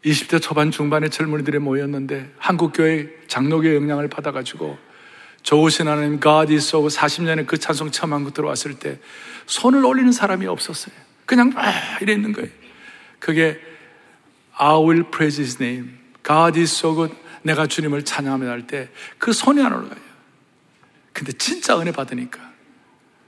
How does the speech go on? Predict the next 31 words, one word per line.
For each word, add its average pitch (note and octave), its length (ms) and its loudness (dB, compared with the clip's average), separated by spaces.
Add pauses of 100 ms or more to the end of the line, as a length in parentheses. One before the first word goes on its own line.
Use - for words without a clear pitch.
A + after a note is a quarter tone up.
(120)
한국의 D#3+ 480 2
유수한 D3+ 500 2
똑똑한 D3+ 500 -2 (560)
그 - 160 0
물리학자들이, F#3 1000 4
물리학자들, E3 920 4
똑똑한 A3+ 380 2
아이들이 E3+ 280 -4
손을 F#4+ 380 0
들고 C4 240 -2
하나님을 G#3 340 -4
찬양하는 D3+ 480 -8
거예요. - 140 -20 (320)
그래서 - 220 2
그때 F3+ 200 4
우리 E3 120 6
고백이 D#3 500 0 (760)
"예수 C#3 260 6
믿고 D3 280 0
손 D#3 260 -2
드는데 C3 380 2
이십이 B2+ 480 0
년 B2+ 140 4
걸렸다. G#2 520 -8 (1160)
예수 B2+ 260 2
믿고 B2 180 0
손 B2+ 220 -2
드는데 A2 220 -2
이십삼 C3+ 400 -8
년 C3+ 120 -6
걸렸다." C3+ 440 -14